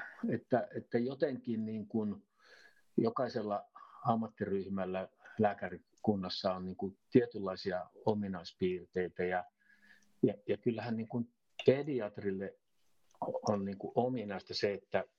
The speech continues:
et, et, et jotenkin se, se lasten kanssa oleminen ja, ja tietynlainen nöyryys siinä ja rehellisyys, niin, niin on, niin kuin, välttämätön edellytys, että, et, et,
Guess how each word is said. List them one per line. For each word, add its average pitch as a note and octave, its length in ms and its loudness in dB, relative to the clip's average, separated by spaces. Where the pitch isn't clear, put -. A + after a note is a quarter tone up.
et, - 180 4
et, A2 160 2
et A2+ 200 2
jotenkin C#3+ 500 0
se, - 300 -2
se - 400 0
lasten B2 400 0
kanssa G2 360 -2
oleminen G2 640 -2
ja, F#2 180 0
ja F2 120 2
tietynlainen G2 680 0
nöyryys G#2+ 760 -2
siinä G2 480 -2
ja G2 100 6
rehellisyys, G2 880 -4
niin, F#2+ 320 -4
niin G2 120 0
on, G2+ 100 -2
niin G2 80 -4
kuin, G2 160 -6
välttämätön F#2+ 600 -2
edellytys, F#2 520 -2
että, - 320 -2
et, G2 100 2
et, - 100 4